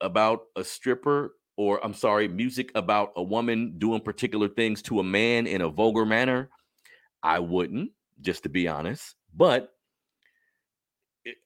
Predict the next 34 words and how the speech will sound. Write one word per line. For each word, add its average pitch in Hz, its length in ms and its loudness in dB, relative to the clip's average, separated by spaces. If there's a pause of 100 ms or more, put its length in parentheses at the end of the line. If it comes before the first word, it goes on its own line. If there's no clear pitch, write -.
(120)
I'm 165 240 0
a 143 60 4
man 123 400 2
who 117 160 -2
listens 110 400 0
to 98 140 0
hip 143 240 0
hop, 92 300 -2
who 101 180 0
is 85 200 -2
do-, 101 320 0 (200)
hip 156 240 0
hop 113 180 4
is 90 160 -4
dominated 92 640 0
by 85 160 0
masculine 90 640 -2
energy, 107 540 -2 (260)
and 95 320 0 (240)
a 92 80 2
lot 107 340 4
of 98 200 -2
the 95 100 2
men 113 500 2 (420)
in 104 180 2
this 101 260 2
genre 107 480 2
speak - 400 -4
about 95 320 0
women 117 280 2
in 85 160 -4
a 90 40 0
particular 95 500 -2
way. 139 380 2